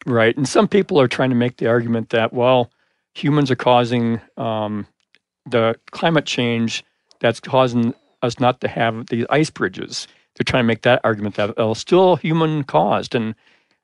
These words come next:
the, the point, um, Dave Meach brings up is, okay, tell me how that la-, lack of ice bridges is actually hurting that island, though. Can you really make that argument? What exactly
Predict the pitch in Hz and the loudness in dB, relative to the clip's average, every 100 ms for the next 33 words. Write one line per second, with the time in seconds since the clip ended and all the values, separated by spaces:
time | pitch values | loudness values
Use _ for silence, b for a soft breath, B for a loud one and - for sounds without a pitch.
0 | - 156 - _ _ _ _ _ 156 - | -4 -4 -4 _ _ _ _ _ -10 2
1 | 190 208 - _ - 131 127 113 160 170 | 4 4 -2 _ -4 0 0 2 2 2
2 | 127 165 - - - 135 120 113 113 120 | 2 -2 -2 -6 -2 0 0 0 0 -2
3 | - 117 107 - _ _ _ _ _ _ | -6 -8 -8 -12 _ _ _ _ _ _
4 | _ _ _ - 139 117 123 _ _ _ | _ _ _ 0 2 2 0 _ _ _
5 | _ - - 156 160 151 135 - _ _ | _ -8 0 2 2 0 -2 -6 _ _
6 | - 131 131 123 - _ - 135 143 _ | -2 0 2 0 -2 _ -2 0 0 _
7 | 120 127 - 117 - 127 127 - 113 101 | -2 0 -2 -6 -4 -2 -2 -2 -8 -6
8 | 104 104 131 117 117 101 101 - 143 127 | -10 -10 -8 -4 -4 -4 -8 -4 -2 -2
9 | 113 104 - _ _ 113 - 117 110 104 | -2 -6 -14 _ _ -6 -2 -2 -4 -6
10 | - - - _ _ _ b b - 113 | -8 -10 -12 _ _ _ b b -6 -2
11 | 117 135 139 127 123 120 113 113 104 92 | 0 0 2 0 0 0 0 -2 -2 -10
12 | - _ 123 127 117 120 117 | -12 _ -6 -4 -2 -2 -2